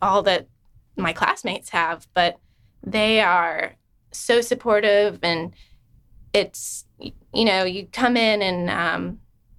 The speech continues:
you have your goals. Like, so I'm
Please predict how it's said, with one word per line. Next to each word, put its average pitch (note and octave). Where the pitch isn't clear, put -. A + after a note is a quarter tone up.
you A3
have A3+
your G3+
goals. F3+
Like, D#3+
so F3+
I'm G3